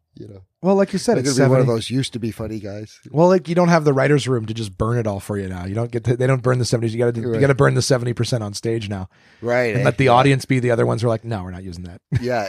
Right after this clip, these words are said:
Speaker 1: Well, that was the beauty of T V too, is there was always either a head writer or a producer that would kill your babies for you. <laughs> You know,
Speaker 2: Yeah.
Speaker 1: you just hand it all in and they, they pare it down to ten percent.
Speaker 2: Right, right.
Speaker 1: Yeah.
Speaker 2: Do you have a, a different process for stand-up now?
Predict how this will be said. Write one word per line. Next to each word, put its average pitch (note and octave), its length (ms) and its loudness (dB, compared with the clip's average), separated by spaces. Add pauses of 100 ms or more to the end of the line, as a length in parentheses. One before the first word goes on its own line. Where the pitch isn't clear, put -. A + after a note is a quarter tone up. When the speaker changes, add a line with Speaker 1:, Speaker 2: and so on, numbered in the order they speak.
Speaker 1:
Well, D#3+ 180 4
that F3 160 4
was E3 160 2
the D3+ 80 -2
beauty B2+ 320 2
of A2+ 120 0
T B2 120 -2
V G#2+ 200 -2
too, A#2+ 200 -2
is G#2 120 -2
there G#2 140 0
was F#2+ 140 -2
always A2 380 2
either G#2 240 2
a F2 40 0
head A2+ 220 0
writer A2 460 4
or G2 360 0
a F#2 200 0 (160)
producer A2 580 -2
that F2+ 160 -6
would F#2+ 200 -10 (640)
kill A2 200 -2
your F2+ 140 -2
babies F#2+ 340 -4
for G#2+ 240 -4
you. F#2+ 240 -8
<laughs> - 60 -20
You F3 180 0
know, F3 80 6
Speaker 2:
Yeah. D3+ 220 8
Speaker 1:
you A2 40 0
just G2+ 120 0
hand C3 280 2
it A2+ 80 0
all A#2 320 4
in F2+ 240 -4
and F#2+ 180 -6
they, G2 260 -4 (560)
they A2+ 180 -2
pare F#2+ 260 -4
it F2+ 120 -10
down F2 260 -8
to F2+ 200 -12
ten G2 280 -8
percent. - 420 -14 (100)
Speaker 2:
Right, C#3 320 4
right. B2 240 4
Speaker 1:
Yeah. F#2 380 -10
Speaker 2:
Do D#3 100 6
you E3+ 140 8
have C3+ 300 4
a, B2 260 4
a A#2+ 100 2
different A2+ 400 -4
process G#2 380 -4
for G#2 160 -4
stand-up G2+ 500 -6
now? D3 260 -4